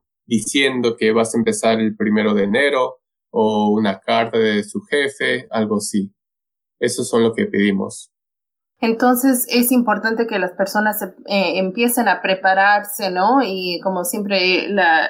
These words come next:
Speaker 2: la anterior semana estábamos hablando de cómo prepararse para cuando las vacunas sean disponibles en esta área. En-, entonces, es, es importante que vayan, ah, poniendo todos esos documentos en orden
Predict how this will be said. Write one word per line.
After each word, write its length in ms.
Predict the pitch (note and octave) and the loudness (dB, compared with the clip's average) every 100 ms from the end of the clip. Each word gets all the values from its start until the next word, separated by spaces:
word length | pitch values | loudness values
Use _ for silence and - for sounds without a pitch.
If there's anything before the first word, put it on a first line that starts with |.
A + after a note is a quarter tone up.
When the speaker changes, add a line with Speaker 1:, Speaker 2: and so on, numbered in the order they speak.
| - | -4
Speaker 2:
la 220 | G3+ F#3+ | -4 0
anterior 380 | F3+ F3+ F#3+ G#3 | 0 0 -2 -2
semana 300 | A3 A3+ G#3 | 0 0 0
estábamos 500 | G3+ G3 F#3+ F#3+ G3 | 0 2 4 4 0
hablando 520 | F#3 F#3 F#3+ G3+ G3 - _ | 0 2 2 2 0 0 _
de 80 | G3+ | -2
cómo 260 | A#3+ B3+ B3 | 2 2 0
prepararse 580 | G#3 F#3+ F#3+ G3+ - | -2 0 0 0 -2
para 340 | - F#3+ F3+ F3+ | -2 2 2 0
cuando 460 | G3 F#3 F3+ F3+ F3+ | 0 0 0 0 2
las 340 | F3+ F3+ - _ _ | 0 -2 -8 _ _
vacunas 580 | F#3+ F#3+ F#3+ A#3+ A#3 G#3+ | -4 -2 -2 2 2 2
sean 280 | A#3 A3+ G#3+ | 0 0 -2
disponibles 600 | G3+ - G3+ G3+ G3 G3 | -6 -4 -2 0 -2 -2
en 100 | G3 | 0
esta 400 | F#3 - E3+ F#3 | -2 0 2 2
área. 260 | G3 G3 F#3+ _ _ _ _ | 2 0 -2 _ _ _ _
En-, 260 | - G#3 G3 _ | -6 -6 -6 _
entonces, 680 | - G#3 G3+ A3 A3 A3+ A3 - | -6 -4 -2 -2 0 -2 -2 -2
es, 480 | A#3+ B3+ B3 - - | 0 0 -4 -8 -4
es 360 | A3 A#3 A#3+ | 0 2 2
importante 880 | A#3 G3+ G3+ A#3 A#3 B3 A3+ G3+ F3+ | 0 -2 -2 2 2 2 0 0 -4
que 380 | F#3+ F3+ F3 E3 | -2 0 2 0
vayan, 460 | F3+ G3 G#3+ A3 A3 _ _ _ | 2 2 2 -2 -4 _ _ _
ah, 500 | - F#3 D#3+ D#3+ E3 E3+ - _ _ _ _ _ - | 0 2 4 4 2 0 -8 _ _ _ _ _ -4
poniendo 440 | A#3 A#3 B3 A#3 | 0 2 2 4
todos 360 | C#4+ D#4 D4 C4+ | 4 4 4 2
esos 600 | A#3+ - A3+ G#3+ G3+ - | -4 -2 -2 -2 -6 -6
documentos 640 | G3+ G#3 G#3+ A3+ G#3+ G3+ | -4 -2 -4 -4 -6 -4
en 160 | G3 G#3 | -2 0
orden 580 | A#3 A#3+ A#3 C4 C4 | 2 2 2 4 2